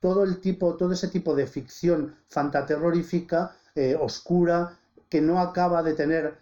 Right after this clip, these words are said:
del todo una explicación ni racionalista, ni siquiera una explicación, digamos, irracionalista, sino que introduce el elemento de lo no humano, el, de lo inexplicable,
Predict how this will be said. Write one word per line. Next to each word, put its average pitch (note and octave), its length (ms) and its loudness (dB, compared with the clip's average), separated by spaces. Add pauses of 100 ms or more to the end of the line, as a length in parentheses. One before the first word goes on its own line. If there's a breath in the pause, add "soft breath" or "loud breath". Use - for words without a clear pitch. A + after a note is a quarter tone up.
(100)
del C#3 280 0
todo D#3+ 280 2
una D3+ 180 2
explicación D3+ 680 0
ni C3+ 120 2
racionalista, D3 920 -2
ni D3+ 140 0
siquiera E3+ 320 -2
una F3 120 0
explicación, D3+ 600 -2
digamos, D3 340 0 (220 loud breath)
irracionalista, C3 800 0
sino A#2+ 260 -4
que A#2+ 220 -4 (240 loud breath)
introduce D#3 800 2
el C3+ 60 2
elemento D3+ 640 0 (240 loud breath)
de D3+ 420 2
lo D3 300 2
no D3 220 2
humano, D#3+ 520 2
el, D3+ 240 -2
de C#3 100 0
lo C#3 80 2
inexplicable, D#3 1000 0